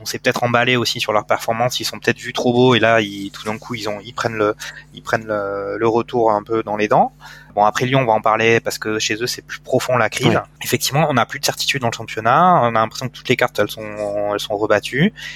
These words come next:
Speaker 1: et que c'est surtout aussi sur le, en fait, les états d'esprit. Euh, les, y a, y a aucune, aucun des cadres qui a réussi à créer un état d'esprit ou un mental qui correspond à la fois à leur standing et à, au fait que quand on est un bon joueur,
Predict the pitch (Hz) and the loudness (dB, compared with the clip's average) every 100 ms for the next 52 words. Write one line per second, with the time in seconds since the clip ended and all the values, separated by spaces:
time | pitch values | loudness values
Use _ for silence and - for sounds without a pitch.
0 | - - 104 113 107 104 104 101 101 101 | -10 -6 -2 0 2 2 2 2 0 0
1 | 98 98 - - - - 131 - 139 - | 0 -2 -4 -4 -6 -2 -2 0 0 2
2 | 113 - - - 113 151 180 135 123 - | 0 -2 -8 -8 -4 -2 0 2 2 4
3 | 143 139 - - 139 135 - - - 110 | 4 2 0 -4 -2 -4 -6 -16 -4 0
4 | 113 113 113 104 101 107 110 127 143 160 | 2 0 -2 -8 -6 -6 0 2 2 2
5 | 151 - 139 160 143 135 127 - 147 123 | 2 0 0 0 2 2 2 0 2 2
6 | - 143 - 123 123 117 117 110 110 - | 2 -2 0 -2 -2 -2 0 0 -2 -6
7 | 135 165 - - - 123 117 120 123 123 | -8 -12 -16 -20 -14 0 2 4 2 4
8 | 127 156 180 110 - 120 123 120 127 123 | 2 2 -2 -12 -12 -2 2 2 2 2
9 | 123 131 120 - 123 127 131 110 104 101 | 4 2 2 0 -4 -2 0 2 4 2
10 | 104 - - - 117 117 113 110 110 117 | 0 -2 -2 -4 -8 -6 -2 -2 -2 -4
11 | 120 127 | 2 2